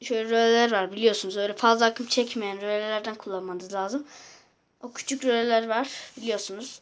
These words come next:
O Reed rölenin içinde kullanılan röleler var. Onlarla hiç herhangi bir transistör kullanmadan rahatlıkla bunu büyük bir lambaya bağlayabilirsiniz. Mesela on iki voltluk şerit led.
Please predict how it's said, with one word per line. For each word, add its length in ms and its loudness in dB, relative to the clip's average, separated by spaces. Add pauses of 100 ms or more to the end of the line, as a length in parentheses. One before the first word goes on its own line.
O 60 -14
Reed 680 -2
rölenin 380 0
içinde 320 -4
kullanılan 500 -6
röleler 440 0
var. 180 -2 (400)
Onlarla 480 4
hiç 280 4
herhangi 280 4
bir 60 -12
transistör 400 0
kullanmadan 640 2
rahatlıkla 600 2
bunu 200 -2 (1300)
büyük 300 2
bir 100 -4
lambaya 440 4
bağlayabilirsiniz. 880 0
Mesela 400 -2
on 40 -2
iki 180 -6
voltluk 340 -8
şerit 380 -8
led. 160 -18